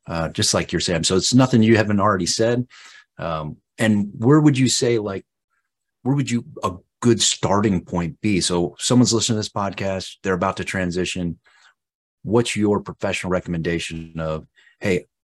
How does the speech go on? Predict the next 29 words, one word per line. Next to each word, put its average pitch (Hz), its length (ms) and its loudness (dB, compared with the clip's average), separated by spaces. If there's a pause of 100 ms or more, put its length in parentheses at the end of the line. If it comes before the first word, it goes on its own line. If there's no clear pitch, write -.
I - 80 -4
think 120 160 0
I 113 40 2
wanna 98 180 2
reinvent 90 360 0
myself 82 560 -6
as 80 140 -10
a - 20 -8
cybersecurity 82 840 -4
or 82 340 -2 (260)
just - 200 0
a - 20 2
cyber 90 360 2
or 85 100 0
an 82 160 -2
I 95 140 -4
T 92 220 -4
guy 85 280 0
or 90 100 -4
anything 160 480 2
in 107 140 0
the 87 100 -4
field"? 82 480 -6 (460)
Where 117 160 2
would 113 160 0
you 104 80 -2
have 98 120 0
them 87 80 -2
start? - 320 -6